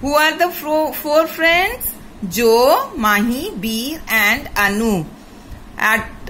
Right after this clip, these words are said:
outside, the rain was going on, so they were inside the house because the grass was wet. So they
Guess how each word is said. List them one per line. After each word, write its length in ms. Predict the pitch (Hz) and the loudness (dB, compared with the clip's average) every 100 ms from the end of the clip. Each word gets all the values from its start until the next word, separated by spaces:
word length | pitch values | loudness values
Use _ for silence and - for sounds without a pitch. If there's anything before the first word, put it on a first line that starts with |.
| - | -6
outside, 800 | 190 226 277 - 339 339 370 381 - - - - | 0 0 -2 0 4 4 2 -4 -12 -18 -18 -12
the 580 | 202 226 240 269 403 587 - - | -2 2 4 4 2 0 -8 -8
rain 540 | 208 247 269 311 339 | -4 0 0 0 -2
was 500 | 277 262 294 453 403 | 2 4 4 0 -4
going 420 | 254 226 240 226 226 | -2 0 0 0 0
on, 340 | 220 240 320 508 - - - - - - | 2 2 0 -2 -16 -20 -20 -20 -20 -12
so 520 | - 277 311 415 440 | 0 4 4 4 0
they 180 | 240 262 | 2 2
were 380 | 247 247 262 320 | 4 4 4 2
inside 640 | 247 240 214 233 226 220 | -2 -2 0 0 0 0
the 120 | 254 | 0
house 640 | 247 240 240 202 156 143 - - - - - - - - - - 185 | 2 2 4 4 2 -2 -10 -16 -16 -16 -18 -20 -20 -20 -20 -16 -12
because 680 | 214 262 277 370 554 - - - - - - - - - - - - - 196 | -2 2 4 2 0 -8 -14 -20 -20 -20 -20 -20 -20 -18 -18 -18 -20 -14 -2
the 120 | 240 208 | -2 2
grass 400 | 226 214 220 254 | 0 0 -2 0
was 540 | 262 339 554 - - - | 2 4 2 -2 -12 -14
wet. 500 | 214 220 320 202 156 - - - - - | -8 -2 0 2 -2 -6 -20 -20 -20 -12
So 520 | - 311 370 494 466 | -2 2 4 2 -4
they 580 | 269 208 277 277 311 415 | -4 0 2 4 2 -2